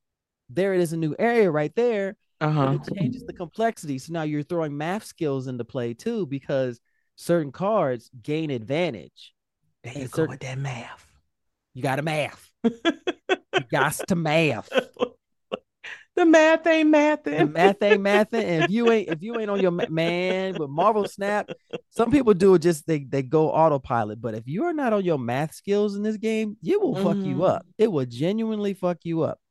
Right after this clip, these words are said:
Speaker 2: Mm-hmm.
Speaker 1: So that's a concept I think someone should come up with. If anyone's listening to that concept, make sure you send my royalties my way, uh, uh, in care of Blur the Corn Speaks.
Speaker 2: <laughs>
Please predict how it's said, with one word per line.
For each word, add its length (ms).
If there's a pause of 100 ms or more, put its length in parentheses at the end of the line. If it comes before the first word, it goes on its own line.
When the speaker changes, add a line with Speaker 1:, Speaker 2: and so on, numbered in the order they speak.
(220)
Speaker 2:
Mm-hmm. 680 (260)
Speaker 1:
So 460 (340)
that's 260
a 60
concept 500
I 60
think 220
someone 200
should 160
come 160
up 140
with. 260 (160)
If 140
anyone's 320
listening 260
to 120
that 200
concept, 400
make 140
sure 120
you 60
send 220
my 100
royalties 460
my 160
way, 280 (400)
uh, 320
uh, 200 (120)
in 180
care 300
of 280
Blur 140
the 60
Corn 200
Speaks. 460
Speaker 2:
<laughs> 40